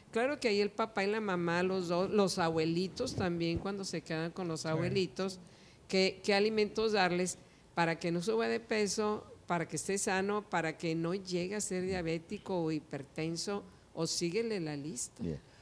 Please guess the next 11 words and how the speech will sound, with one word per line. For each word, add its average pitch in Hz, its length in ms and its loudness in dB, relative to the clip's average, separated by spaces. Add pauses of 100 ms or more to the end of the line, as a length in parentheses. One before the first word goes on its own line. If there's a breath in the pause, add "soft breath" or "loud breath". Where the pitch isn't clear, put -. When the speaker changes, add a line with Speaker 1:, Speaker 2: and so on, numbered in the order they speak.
(160 soft breath)
Speaker 3:
Hay 143 100 12
otra 202 160 8
pregunta 165 400 6
importante 123 920 6
de 101 120 6
la 90 120 6
mamá 90 300 6
Olga 104 500 8
que 95 100 0
nos 85 220 2
dice 110 720 4